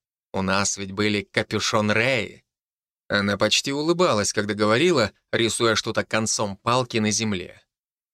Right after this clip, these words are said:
"Лучше так, чем тыкать в него", — подумал Кахан. Затем её лицо стало серьёзным. "Мы не заметили их прихода, и к тому времени, когда они добрались до Сторшпиля, было уже слишком поздно.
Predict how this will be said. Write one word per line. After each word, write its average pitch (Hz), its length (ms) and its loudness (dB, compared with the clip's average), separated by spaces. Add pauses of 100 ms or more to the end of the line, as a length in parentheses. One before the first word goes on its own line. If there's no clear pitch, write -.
(240)
"Лучше 120 480 -6
так, 113 440 -4
чем 107 240 0
тыкать 104 300 -2
в 107 60 -6
него", — 104 340 0
подумал 104 420 0
Кахан. 87 540 -6 (640)
Затем 113 460 2
её 180 220 4
лицо 160 320 2
стало 165 260 2
серьёзным. 107 760 0 (540)
"Мы 147 320 0
не 143 160 -4
заметили 123 640 0
их 107 180 -2
прихода, 113 560 0
и 101 60 -2
к 98 80 -8
тому 131 200 2
времени, 135 340 0
когда 127 260 0
они 131 120 0
добрались 131 460 0
до 127 160 0
Сторшпиля, 120 640 0
было 127 180 4
уже 131 200 2
слишком 143 540 -2
поздно. 98 440 -2